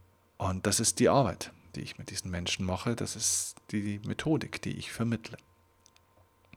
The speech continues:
Also, die ersten zwei Glaubenssätze, ich wiederhole gerne nochmal, die dein Glück sicher verhindern, ist erstens, ich muss meine Vergangenheit aufarbeiten und zweitens, ich muss an mir arbeiten, damit meine Zukunft besser wird, beziehungsweise um in Zukunft glücklich sein zu können.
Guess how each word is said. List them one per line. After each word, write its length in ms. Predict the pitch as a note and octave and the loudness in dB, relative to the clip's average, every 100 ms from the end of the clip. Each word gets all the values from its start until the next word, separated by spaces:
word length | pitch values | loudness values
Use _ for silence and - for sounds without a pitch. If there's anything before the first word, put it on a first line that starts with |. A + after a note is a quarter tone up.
| _ - | _ -4
Also, 200 | A#2 A2+ - - - - - - - - | 0 0 -2 -10 -14 -12 -10 -12 -16 -4
die 60 | - | 6
ersten 260 | A#2 - G#3+ | 6 8 8
zwei 140 | C#3 | 6
Glaubenssätze, 600 | - G2+ B2 D#3 D3 - | 6 4 4 2 2 0
ich 120 | A2 | 0
wiederhole 320 | G2 F2+ G2+ G2+ | -2 -2 -2 2
gerne 260 | G#2+ A2 | 2 2
nochmal, 540 | A2+ - C3 D3 E3+ - _ _ _ - | 0 0 0 0 -2 -6 _ _ _ -6
die 160 | - F#2 | -2 -2
dein 200 | D#2+ F#2+ | -2 -4
Glück 220 | - - | -2 0
sicher 280 | - C#3+ G#2 | 0 0 -2
verhindern, 520 | G#2 F#2+ F#2+ A#2+ F3 - _ _ - - | 0 0 2 0 -2 -6 _ _ -8 -2
ist 140 | G2+ D#2+ | 0 4
erstens, 340 | A2+ - C3 | 4 4 0
ich 140 | G#2 | 0
muss 180 | A2 G2+ | -2 0
meine 160 | F#2 F2+ | 0 -2
Vergangenheit 500 | - G2 A2+ C3 C3+ | 0 2 4 4 6
aufarbeiten 580 | G#2+ B2 A#2 A2+ - - | 4 4 2 0 0 -8
und 160 | F#2 | -2
zweitens, 560 | - F#2+ G2 - A2 - | 0 4 2 2 -2 -2
ich 180 | G2+ - | -4 -4
muss 180 | G2+ | 0
an 80 | A#2 | 0
mir 140 | B2 - | 2 2
arbeiten, 340 | F#2+ F#2+ F2 | 2 0 2
damit 260 | G#2+ A#2+ B2+ | 4 4 6
meine 220 | A2+ F#2+ | 4 4
Zukunft 520 | - A2 G#2+ - - - - - - | 0 0 0 -2 -6 -12 -10 2 12
besser 320 | A#2+ - A2 | 12 12 10
wird, 140 | A2 | 8
beziehungsweise 580 | - - A2 G2+ G#2 G#2 | 6 2 2 2 2 0
um 220 | - G#2+ | 0 -2
in 160 | A2+ A2+ | -2 -2
Zukunft 500 | - - A2+ - - | -4 -2 -4 -4 -2
glücklich 320 | G2+ - G#2+ | -2 -2 -4
sein 300 | - F2 E2+ | -2 -4 -2
zu 140 | - | -4
können. 240 | - F2+ | -4 -8